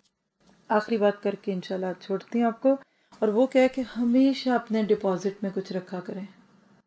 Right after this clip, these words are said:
जैसे पर्स में कुछ ना कुछ हम note डाल देते हैं ना कि कहीं मुश्किल में काम आएगा, इसी तरह कोई ना कोई मरना जीना जिसको कहते हैं रखा ही होता है अपने पास इंसानों ने। अपने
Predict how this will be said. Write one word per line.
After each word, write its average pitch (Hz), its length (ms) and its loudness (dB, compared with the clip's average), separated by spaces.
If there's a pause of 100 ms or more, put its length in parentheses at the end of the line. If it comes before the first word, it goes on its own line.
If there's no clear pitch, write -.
(540)
जैसे 226 340 2 (840)
पर्स 220 320 2
में 233 120 -2
कुछ 226 240 -4
ना 226 100 -2
कुछ 220 200 -4
हम 214 100 -2
note 202 260 -2
डाल 202 240 2
देते 233 260 0
हैं 254 60 2
ना 320 80 -4
कि 262 160 -4
कहीं 226 200 0
मुश्किल 208 340 -2
में 208 140 -2
काम 185 280 -4
आएगा, 180 320 -8 (1080)
इसी 247 240 2
तरह 220 480 2 (160)
कोई 277 140 2
ना 262 120 6
कोई 254 140 2
मरना 220 320 0
जीना 208 280 0
जिसको 202 260 -6
कहते 208 260 -2
हैं 208 60 2
रखा 208 200 -2
ही 226 80 0
होता 202 240 2
है 190 60 0
अपने 190 200 -4
पास 185 280 -4
इंसानों 185 440 -6
ने। 185 140 -8 (880)
अपने 226 460 -2